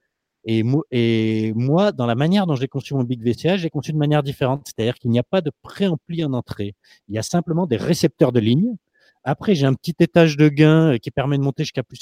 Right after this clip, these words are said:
quinze D B, mais c'est un gain qui est fait uniquement par les composants, euh, les V C A. Et du coup, en fait, énorme gain, euh, en rapport signal sur bruit. Je me suis retrouvé à accueillir un spectacle, euh, au Théâtre de la Cité à Toulouse.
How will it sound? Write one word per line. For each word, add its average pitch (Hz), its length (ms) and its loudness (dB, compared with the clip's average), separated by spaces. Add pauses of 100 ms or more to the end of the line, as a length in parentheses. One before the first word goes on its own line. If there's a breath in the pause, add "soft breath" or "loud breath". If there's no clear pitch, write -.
quinze 131 180 -2
D 127 140 -2
B, 139 220 2 (360 loud breath)
mais 113 100 -4
c'est - 160 -4
un 131 100 0
gain 151 180 -2
qui - 100 -6
est 117 100 -10
fait - 180 -6
uniquement 156 400 -2
par 120 160 -6
les 113 80 -4
composants, 117 720 -4
euh, 98 640 -8
les 104 120 -6
V 98 140 -8
C 107 200 -8
A. 170 140 -6 (580 loud breath)
Et 131 100 2
du 156 200 -2
coup, 156 340 -6 (420)
en 151 120 4
fait, - 400 -2 (120)
énorme 196 540 2 (440)
gain, 135 500 0
euh, 113 320 -4
en 120 100 -2
rapport 123 320 0
signal 156 260 0
sur 143 180 0
bruit. 113 240 -2 (300)
Je 123 100 -6
me 127 60 0
suis - 120 -2
retrouvé 139 300 2
à 135 40 4
accueillir 135 340 0
un 123 60 -2
spectacle, - 600 -6
euh, 113 240 -4
au 117 100 -2
Théâtre 117 280 0
de 113 40 2
la 107 120 2
Cité - 260 -6
à 98 80 -2
Toulouse. 226 440 0